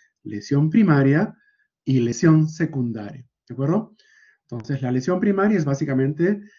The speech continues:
el impacto, ¿no? El impacto concreto, ya sea con un agente contuso cortante, con una, un, una piedra, no sé, pues, mm, el impactarse contra el, el vidrio del carro,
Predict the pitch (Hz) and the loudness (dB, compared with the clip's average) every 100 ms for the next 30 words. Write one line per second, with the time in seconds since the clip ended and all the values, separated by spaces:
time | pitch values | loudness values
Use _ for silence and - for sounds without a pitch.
0 | _ - 139 127 127 - 131 - 113 156 | _ -6 0 0 0 -4 -6 -8 -8 -4
1 | 156 123 143 139 151 135 117 139 131 120 | -2 -2 -4 -8 -6 -4 -4 -4 -4 -6
2 | 127 127 - 131 127 127 131 _ _ _ | -6 -8 -6 -2 0 0 -4 _ _ _
3 | - 120 131 131 131 139 131 139 131 120 | -10 0 2 2 2 0 2 0 -2 -2
4 | 117 117 147 143 139 143 135 - 135 - | -4 0 0 0 0 0 0 -2 -6 0
5 | 170 165 160 160 156 156 143 135 127 127 | 2 4 4 6 6 4 0 0 2 2
6 | 123 117 113 117 143 120 123 123 120 69 | 2 0 -2 -4 -6 -4 -4 -4 -6 -6
7 | 139 131 123 123 - _ _ 123 - 151 | -6 -4 -2 -4 -6 _ _ -14 -2 4
8 | 175 165 147 147 147 143 - - _ _ | 6 6 4 4 2 0 -8 -20 _ _
9 | 127 - 135 - - - - 58 104 110 | -14 -8 -8 -10 -18 -16 -12 -10 -10 -10
10 | 113 _ _ _ 120 113 117 120 117 147 | -14 _ _ _ -2 0 0 -2 0 0
11 | 135 143 117 113 120 113 110 - _ 120 | 2 0 -2 -2 -2 -2 -4 -10 _ -2
12 | 110 107 123 131 92 117 117 139 139 127 | 0 0 0 -2 -2 0 2 6 8 8
13 | 123 120 113 - 170 160 143 143 135 | 4 0 -2 0 4 4 4 4 2